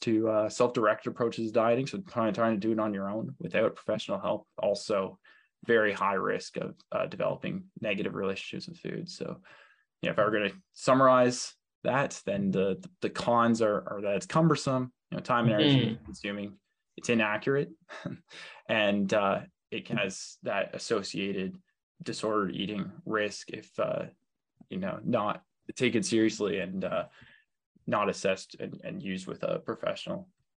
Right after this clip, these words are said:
Speaker 2: Right. And so the best thing we can tell to our audience is that although it's the most superior and the accurate way of tracking, we need to also be cautious how we are starting up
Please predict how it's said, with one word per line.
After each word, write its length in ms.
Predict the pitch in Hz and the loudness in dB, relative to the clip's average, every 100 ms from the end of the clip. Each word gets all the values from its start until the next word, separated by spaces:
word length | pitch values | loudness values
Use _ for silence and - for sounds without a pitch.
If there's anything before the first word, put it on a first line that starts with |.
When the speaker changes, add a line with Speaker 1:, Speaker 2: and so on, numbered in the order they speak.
| - | 2
Speaker 2:
Right. 300 | 135 143 143 | 8 8 8
And 180 | 139 135 | 8 6
so 160 | 151 | 6
the 100 | 139 | 6
best 320 | 139 165 175 - | 8 8 6 2
thing 180 | 196 | 0
we 100 | 151 | 0
can 380 | 147 143 131 123 | 2 2 2 0
tell 260 | - 156 147 | 0 0 0
to 80 | 139 | 0
our 220 | 123 117 | 0 2
audience 500 | 120 131 135 123 123 | 2 0 0 -4 -4
is 280 | 117 117 - | -4 -4 -2
that 340 | 120 113 113 - - | 2 4 4 0 -2
although 760 | 127 123 113 131 135 143 - | 0 2 0 4 4 4 0
it's 260 | - 135 135 | -2 -2 0
the 340 | 120 113 101 - | 0 2 0 -2
most 340 | 113 117 - | -4 -4 -6
superior 580 | - - 120 120 123 123 | -10 0 4 4 6 4
and 200 | 123 110 | 4 -2
the 160 | 107 107 - | -4 -8 -6
accurate 580 | 113 - 123 117 113 - | -6 0 4 4 4 -2
way 340 | 110 113 117 117 | 0 4 6 4
of 260 | 107 - | 0 -4
tracking, 500 | - 127 139 175 185 - - _ | -4 -2 0 -4 -10 -12 -20 _
we 260 | 120 123 131 | -2 2 4
need 280 | 131 139 135 | 6 4 4
to 180 | 135 127 | 2 4
also 380 | 117 120 131 120 | 6 4 4 0
be 160 | 123 | -2
cautious 500 | 117 117 113 117 117 | -4 2 2 2 -6
how 240 | - 113 110 | -2 0 2
we 120 | 110 | 2
are 100 | 101 | 0
starting 540 | - - 110 110 110 | -2 2 2 2 0
up 220 | 104 104 | 0 -2